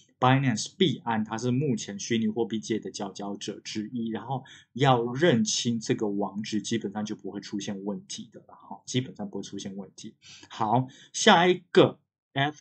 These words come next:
T X，OK，F T X目前这个网站，我看一下有没有中文版的哦。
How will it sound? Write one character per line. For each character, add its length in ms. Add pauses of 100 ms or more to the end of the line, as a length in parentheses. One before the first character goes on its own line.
T 440
X，OK，F 920
T 220
X 380
目 260
前 300
这 160
个 160
网 280
站， 200
我 40
看 160
一 60
下 80
有 140
没 120
有 120
中 260
文 240
版 260
的 200
哦。 260